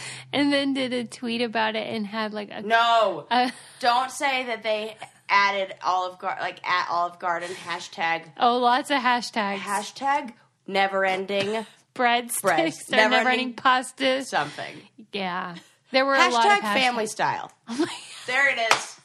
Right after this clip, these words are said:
Speaker 2: That's it. That was the one.
Speaker 1: Here's what I don't get, among other things. I do not get why you wouldn't just name her Olive.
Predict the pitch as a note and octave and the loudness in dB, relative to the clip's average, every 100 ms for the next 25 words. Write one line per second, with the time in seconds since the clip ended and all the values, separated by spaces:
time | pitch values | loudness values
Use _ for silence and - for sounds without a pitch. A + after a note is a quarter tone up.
0 | - - - - - - B3+ C#4+ E4 C#4+ | -4 -4 -4 -4 -4 0 2 2 2 0
1 | C#4 - - - - _ - - _ - | 0 -6 -12 -16 -16 _ -18 -18 _ -14
2 | - - - - _ - - _ - - | -14 -14 -16 -16 _ -20 -20 _ -20 -10
3 | G#3 A3 A#3 G#3 D#3+ D3+ - - C5 D5 | -4 -4 -4 -6 -6 -6 -6 2 4 4
4 | C#5 A#4 G4 F4 E4+ D4 A#3+ G3+ F3 - | 2 2 4 2 0 -4 0 0 -2 -2
5 | B3+ C4+ D4 B3+ A#3 A#3 - - - F#3+ | 0 2 0 -2 -2 -4 -6 -4 -2 -2
6 | - - _ _ _ - - _ _ A#3+ | -6 -14 _ _ _ -20 -20 _ _ 0
7 | C4+ A3 D4 D#4 D#4+ C4+ B3 A#3 - G#3+ | 0 0 0 0 0 -2 -2 -2 0 -2
8 | G#3+ G#3 G3+ G3+ A3 A3 A#3 G#3+ G#3+ G#3+ | 0 0 -4 -8 -8 -4 -2 -2 -4 -6
9 | G#3 G3+ G3 G3 G3 G#3+ F#3+ G#2+ - | -6 -4 -4 -4 -2 -2 -4 -10 -18